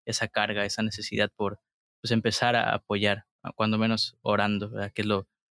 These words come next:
lo mínimo que podemos hacer es, pues, orar por ustedes, nuestros misioneros que están trabajando.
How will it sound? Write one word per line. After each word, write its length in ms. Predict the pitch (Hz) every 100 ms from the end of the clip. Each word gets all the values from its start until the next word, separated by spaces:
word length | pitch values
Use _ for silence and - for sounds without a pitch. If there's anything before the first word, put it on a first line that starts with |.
| _ _ _
lo 160 | 107 104
mínimo 380 | 131 156 143
que 120 | - 120
podemos 320 | 113 113 110
hacer 340 | 101 - 104 _ _ _ _ -
es, 360 | 104 101 - - -
pues, 160 | - -
orar 260 | 95 98
por 160 | - 95
ustedes, 440 | - - 101 101
nuestros 280 | - 98 104
misioneros 440 | 101 - 104 107 -
que 80 |
están 280 | 98 104 104
trabajando. 560 | - 98 - 120 135